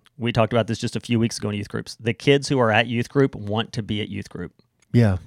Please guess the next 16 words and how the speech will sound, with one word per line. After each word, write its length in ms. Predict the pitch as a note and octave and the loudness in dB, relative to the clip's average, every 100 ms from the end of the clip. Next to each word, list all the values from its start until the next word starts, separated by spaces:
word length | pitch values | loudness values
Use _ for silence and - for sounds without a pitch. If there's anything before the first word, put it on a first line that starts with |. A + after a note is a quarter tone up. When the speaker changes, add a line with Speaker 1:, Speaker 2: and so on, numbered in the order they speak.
| - | -6
Speaker 1:
Because 220 | A#2+ C3 A2+ | -2 2 2
they 100 | A#2 | 4
have 180 | A#2 | 2
a 140 | A2+ G#2+ - - | 2 -2 -4 2
thousand 340 | B2 C3 C3+ | 4 4 4
other 200 | C3 C3 | 4 4
opportunities 800 | B2 C3 C3 C#3 D3 D#3+ E3+ - _ _ _ _ _ | 4 2 0 0 2 2 -2 -6 _ _ _ _ _
and 120 | A#2+ A#2+ | 0 2
their 80 | |
parents 320 | A#2 C#3 C3 B2+ | 2 2 2 0
aren't 140 | A#2 | 0
making 360 | A#2 B2 C3 G#2 | 0 -2 -2 -6
them 140 | G2 | -8
come. 320 | - - F2+ - _ | -10 -12 -14 -20 _
Speaker 2:
Yeah. 160 | D3 D3 - _ _ _ _ _ - | 0 2 -2 _ _ _ _ _ 0
Speaker 1:
Right? 300 | A2 C#3 | 2 2